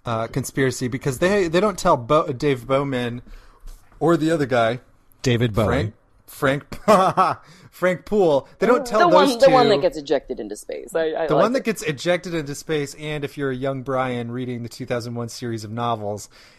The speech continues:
Speaker 1: and you get to three thousand one, and they're out of protagonists, and they're just like, "Nah, Frank Poole survived in space.
Speaker 3: I don't
Speaker 1: He's
Speaker 3: know.
Speaker 1: back."
Speaker 3: He was perfectly frozen, and they brought him back to life. Come on, you guys.
Speaker 2: Jesus.
Speaker 3: It's perfect, perfectly
Speaker 2: Brian
Speaker 3: reasonable. Perfect, perfectly preserved in space.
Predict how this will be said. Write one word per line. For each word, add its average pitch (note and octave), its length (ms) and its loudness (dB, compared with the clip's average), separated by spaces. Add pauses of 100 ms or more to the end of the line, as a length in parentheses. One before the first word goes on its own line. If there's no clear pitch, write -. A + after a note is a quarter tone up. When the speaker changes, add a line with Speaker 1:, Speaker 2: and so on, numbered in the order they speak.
Speaker 1:
and A#2+ 140 -6
you A2 60 -6
get A#2+ 140 -6
to A2+ 60 -10
three C3 240 -8
thousand A#2 380 -4
one, A2 240 -4
and G#2+ 160 -4
they're A2 180 -4
out A#2+ 180 2
of A2 180 -6
protagonists, A#2 640 -6
and A2 80 -6
they're A2+ 100 -6
just A2 180 -8
like, A#2 160 -2
"Nah, E3+ 340 -2
Frank C#3+ 300 -4
Poole A#2+ 180 -6
survived F#2 520 -6
in F2 100 -14
space. - 540 -14 (100)
Speaker 3:
I F#4 100 -4
don't F#4+ 120 0
Speaker 1:
He's D4 100 6
Speaker 3:
know. A#3+ 40 0
Speaker 1:
back." - 380 -6
Speaker 3:
He A3+ 180 -6
was C4+ 200 0
perfectly G3+ 560 0
frozen, F3+ 560 2
and C#4+ 120 -4
they C#4 120 -4
brought D4 220 -2
him D4+ 100 -2
back D4+ 220 -4
to E4+ 100 -10
life. F4 340 -8
Come D#4 200 -10
on, E4 180 -6
you E3+ 120 -6
guys. D3 160 0
Speaker 2:
Jesus. G2 140 -4
Speaker 3:
It's E2+ 80 -14
perfect, G4+ 340 -6
perfectly G#4+ 280 2
Speaker 2:
Brian - 140 6
Speaker 3:
reasonable. F#4+ 420 0 (200)
Perfect, F#4 360 -8
perfectly C#4+ 420 -4
preserved E3 380 -6
in B2+ 100 -12
space. - 160 -18